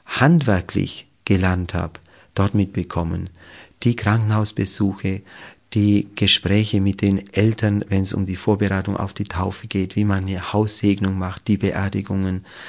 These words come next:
die Gottesdienste am Sonntag, den Weihrauch und alles, bin ich sehr dankbar.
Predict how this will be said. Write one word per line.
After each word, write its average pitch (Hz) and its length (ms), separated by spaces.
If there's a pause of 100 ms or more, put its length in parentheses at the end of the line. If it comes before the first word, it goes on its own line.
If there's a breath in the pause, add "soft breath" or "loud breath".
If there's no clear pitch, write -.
(360 loud breath)
die 92 100
Gottesdienste 98 720
am 92 100
Sonntag, 98 600
den 95 220
Weihrauch 92 440
und 92 140
alles, 92 320 (500 loud breath)
bin 113 120
ich 110 140
sehr 117 220
dankbar. 87 580